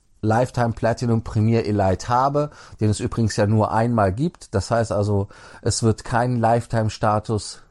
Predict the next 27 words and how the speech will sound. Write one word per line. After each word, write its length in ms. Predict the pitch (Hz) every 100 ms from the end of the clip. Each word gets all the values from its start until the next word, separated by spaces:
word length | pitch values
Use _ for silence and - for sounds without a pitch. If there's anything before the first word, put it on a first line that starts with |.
| _ _ _ _ _ _
geben, 360 | 98 117 151 156
der 120 | 131
so 140 | 131 117
heißt, 280 | 123 120 -
außer 320 | 123 131 110
die, 180 | 117 131
die 140 | 123
sich 160 | 117 -
bis 180 | 110
zweitausendachtzehn, 1160 | - 113 113 120 113 - 110 - - 120 113 113 - - - -
einunddreißigster 640 | 110 113 104 101 104 101
zwölfter 420 | - 113 113 107
qualifiziert 680 | - 98 92 - - 160 143
haben 260 | 123 127 120
dafür, 380 | 117 131 127
entweder 420 | 117 110 - 110 92
über 220 | 95 87
Starwood, 680 | - 117 117 120 117 - - _ _ _ _ _
Qualifikationsregeln, 1160 | - 120 - 104 - 120 113 - 113 110 107 113 - - - -
heißt 340 | 107 117 113 -
über 220 | 117 107
siebenhundertfünfzig 760 | 117 117 - 117 107 - 98
Nächte 540 | 120 147 - 151 139 127
und 240 | 113 110
über 220 | 113 110
zehn 260 | - 104 107
Jahre 480 | 117 135 143 160